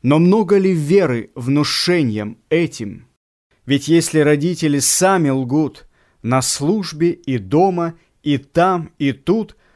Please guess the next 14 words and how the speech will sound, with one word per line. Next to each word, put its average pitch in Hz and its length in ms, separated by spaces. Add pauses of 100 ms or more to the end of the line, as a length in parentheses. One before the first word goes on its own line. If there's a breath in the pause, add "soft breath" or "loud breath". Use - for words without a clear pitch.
(140)
лгут 143 500
просто, 165 760 (240)
как 139 280
будто 214 320
бы 208 120
воду 185 380
пьют, 139 480 (380)
откуда 208 480
же 196 160
взяться 180 680
правдивым 156 920
детям? 127 760 (540)
А 143 140
совесть, 202 680